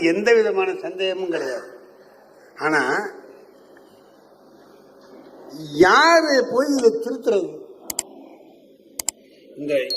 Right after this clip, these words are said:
என் பையன் தப்பு பண்றான், நான் தான் திருத்தணும். நானே குடிச்சா, நானே குடிகாரனா இருந்தா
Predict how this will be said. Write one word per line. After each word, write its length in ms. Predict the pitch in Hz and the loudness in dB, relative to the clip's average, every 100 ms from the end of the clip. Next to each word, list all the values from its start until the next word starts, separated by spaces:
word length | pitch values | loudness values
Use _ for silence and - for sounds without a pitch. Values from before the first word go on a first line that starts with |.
| - 101 | -10 -6
என் 240 | 165 160 | -4 -2
பையன் 440 | 165 196 254 254 - | -2 0 0 -2 -2
தப்பு 220 | 185 196 | 0 0
பண்றான், 360 | 170 131 - - - - - - - - - - | 0 -2 -8 -12 -16 -20 -20 -20 -20 -20 -20 -10
நான் 260 | 175 220 | -6 -4
தான் 240 | 240 262 247 | -4 -4 -6
திருத்தணும். 460 | 226 220 220 214 202 - - _ _ _ _ _ _ _ _ _ _ _ _ _ - | -10 -8 -10 -10 -14 -20 -20 _ _ _ _ _ _ _ _ _ _ _ _ _ -6
நானே 260 | 202 233 | -4 -4
குடிச்சா, 320 | 214 214 214 202 - - _ _ _ _ _ _ _ _ - - - - - - - - - - - - - | -8 -8 -8 -10 -12 -20 _ _ _ _ _ _ _ _ -20 -20 -20 -20 -20 -20 -20 -20 -20 -20 -20 -20 -4
நானே 340 | 175 247 285 285 | 2 4 4 2
குடிகாரனா 500 | 254 254 240 233 226 | 0 0 0 0 -4
இருந்தா 280 | 226 233 | -4 -8